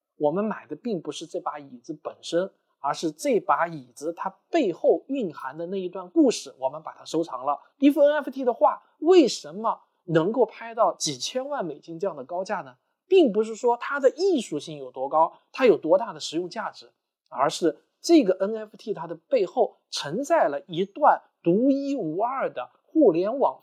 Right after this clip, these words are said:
发展历史上的一段故事，而你成为了这段故事的所有人。在互联网的世界，谁也没有办法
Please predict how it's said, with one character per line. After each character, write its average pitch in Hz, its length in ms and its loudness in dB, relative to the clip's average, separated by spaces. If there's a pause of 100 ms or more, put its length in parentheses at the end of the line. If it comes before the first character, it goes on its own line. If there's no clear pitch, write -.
(120)
发 233 220 -8
展 143 300 -8
历 254 100 -4
史 135 180 -14
上 170 220 -14
的 143 80 -16
一 143 140 -6
段 165 240 -6
故 285 200 0
事， - 220 -6 (320)
而 190 220 2
你 196 500 0 (140)
成 147 240 -6
为 165 120 0
了 151 120 -2
这 - 160 -8
段 151 260 -16
故 269 220 -2
事 - 240 -10
的 131 260 -14
所 - 260 2
有 165 140 2
人。 120 320 -18 (540)
在 185 240 8
互 320 200 2
联 220 200 2
网 151 180 -12
的 135 80 -18
世 - 180 -8
界， 170 300 0 (880)
谁 165 240 6
也 240 180 6
没 139 120 -10
有 170 120 -4
办 160 300 -4
法 131 220 -12